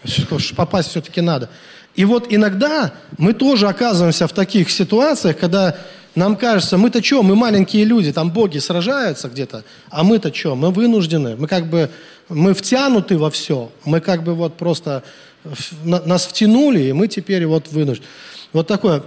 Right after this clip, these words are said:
И ничего не меняется, кажется, тысячелетия проходят, ничего не меняется. Но на самом деле, я вам вот что хочу сказать, что для нас, даже для каждой личности, для каждого лично из нас – также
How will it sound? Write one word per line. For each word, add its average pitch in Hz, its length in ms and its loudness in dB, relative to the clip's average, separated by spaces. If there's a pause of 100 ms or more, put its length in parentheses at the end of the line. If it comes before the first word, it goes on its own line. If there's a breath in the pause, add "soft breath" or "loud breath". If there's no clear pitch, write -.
(140)
И 226 160 2
ничего 247 320 4
не 269 100 0
меняется, 233 580 0
кажется, 139 380 -4
тысячелетия 185 640 0
проходят, 185 480 0
ничего 170 280 0
не 202 100 2
меняется. 175 440 0 (400 loud breath)
Но 170 140 4
на 208 160 4
самом 240 360 2
деле, 156 380 0 (380 loud breath)
я 165 100 2
вам 202 160 4
вот 196 140 2
что - 160 -4
хочу 151 240 -4
сказать, 131 300 -4
что 160 360 0 (320 loud breath)
для 156 300 0
нас, 208 520 2 (120)
даже 160 180 0
для 165 240 0
каждой 202 480 0
личности, 180 480 0
для 156 200 -2
каждого 156 440 2
лично 147 320 -2
из 120 140 -4
нас – 120 160 -10 (500 soft breath)
также 165 460 -2